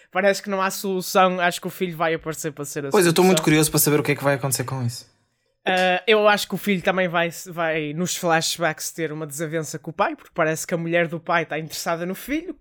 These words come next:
Speaker 1: que dramalhões espanhóis.
Speaker 2: <laughs>
Speaker 1: Ah, não podia deixar de ser, e portanto acho que isso depois vai, eh, originar muita coisa que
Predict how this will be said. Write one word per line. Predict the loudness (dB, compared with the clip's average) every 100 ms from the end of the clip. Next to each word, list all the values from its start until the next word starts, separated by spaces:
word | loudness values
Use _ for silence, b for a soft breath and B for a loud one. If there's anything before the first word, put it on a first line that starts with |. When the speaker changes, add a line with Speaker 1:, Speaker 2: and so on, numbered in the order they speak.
| -10
Speaker 1:
que |
dramalhões | -6 4 6 6 6 4 4 0
espanhóis. | 0 2 4 4 2 -2
Speaker 2:
<laughs> | -6 -4 -4 -4 -6 -4 2
Speaker 1:
Ah, | 6 6 6 6 6 2 0
não | -2 -2
podia | -2 -2 -2
deixar | -2 -4
de | -6
ser, | -6 -6
e | -6
portanto | -6 -6 -2
acho | -4 -4
que | -8
isso | -8
depois | -6 -4
vai, | -2 -2 -4
eh, | -6 -8 -10
originar | -10 -10 -8 -6 -8 -10
muita | -12 -10 -6 -4 -4 -4
coisa | 2 4 4 -2
que | -4 -12 -10 -10